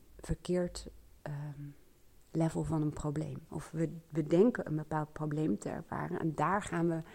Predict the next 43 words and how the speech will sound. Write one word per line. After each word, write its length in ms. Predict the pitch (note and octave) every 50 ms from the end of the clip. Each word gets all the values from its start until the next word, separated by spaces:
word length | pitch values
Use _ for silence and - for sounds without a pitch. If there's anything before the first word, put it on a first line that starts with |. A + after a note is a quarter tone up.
| - - - - - - - - - - - - - -
mee 180 | - E3 E3+ E3
bezig 600 | D#3 E3 D#3+ E3 D#3+ D#3+ E3+ D#3+ - - - -
en 140 | - - D#3
daar 220 | D3+ D3+ D3+ F3+ F3+
gaan 220 | - F3+ F3+ E3
we 200 | D#3+ D#3+ D#3 -
onderzoek 460 | - E3 E3+ E3+ D#3+ D3 D#3+ D3+ -
doen 320 | E3 D#3 D#3 D#3+ D#3 - -
en 160 | - E3 D#3+
dat 180 | D#3+ F3 -
gaan 120 | - - F3
we 60 | F3
achterhalen 560 | - - - - D#3+ D#3 D3+ D#3+ D#3+ D#3 E3
of 40 | E3
daar 160 | - E3+ E3+
gaan 140 | E3+ - F3
we 60 | E3
een 60 | D#3+
soort 180 | - E3+ D#3 -
van 140 | - E3+ D#3
interventie 680 | - E3+ D#3+ - F3 D#3 - D#3+ D#3+ E3 - - D#3+
voor 140 | - - E3+
bedenken. 480 | D#3+ E3 D#3 D#3+ D#3 D3+ D#3 - - - - - - - - - - - - - - - - - - - - - - - - _ - - - - - - -
En 80 | E3
daar 60 | E3+
kun 120 | E3 - E3+
je 140 | D#3+ D#3+ E3+
heel 360 | F#3+ A3 B3 B3 A3 - - - - - - - - - - _ - - - - - - - -
erg 160 | - D3+ -
druk 260 | - C#3+ E3 F#3 -
mee 160 | G3+ F#3 F3+
zijn 340 | E3+ F3 F3+ F#3+ A3 B3 C#4 - - - - - - - - -
en 100 | - D#3
heel 140 | D#3 E3 F3+
veel 120 | F3+ F#3
tijd 160 | E3+ - E3+ F3
mee 120 | F#3 F3
bezig 180 | E3+ E3+ F3 E3
zijn, 180 | - F3 F3+
maar 160 | F3+ F3+ - - - -
als 180 | - E3+ D#3+
het 120 | F3+ F3 -
niet 600 | D#3+ D#3+ D#3 E3+ F3+ F#3+ G#3+ A#3 A#3+ - - -